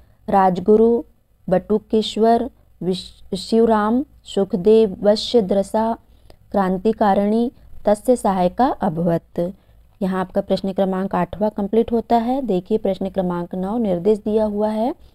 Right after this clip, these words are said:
दीर्घ उत्तरम लिखत। प्रश्न नौवां है आजाद, आजाद चंद्रशेखरस्य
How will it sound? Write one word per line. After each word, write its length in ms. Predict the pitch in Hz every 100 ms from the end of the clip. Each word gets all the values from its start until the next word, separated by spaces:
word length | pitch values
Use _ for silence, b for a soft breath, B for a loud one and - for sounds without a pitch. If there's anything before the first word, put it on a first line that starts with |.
| b -
दीर्घ 300 | 180 220 233
उत्तरम 500 | - 190 - 190 262
लिखत। 360 | 220 - 170 170 - b b b b _ -
प्रश्न 240 | 185 196
नौवां 400 | 190 185 196 208
है 180 | 226 240 -
आजाद, 680 | 190 170 196 202 226 285 294 b b _ _ _ -
आजाद 460 | 196 180 214 220 277 _ _
चंद्रशेखरस्य 1120 | - 202 208 233 202 185 196 208 220 - 254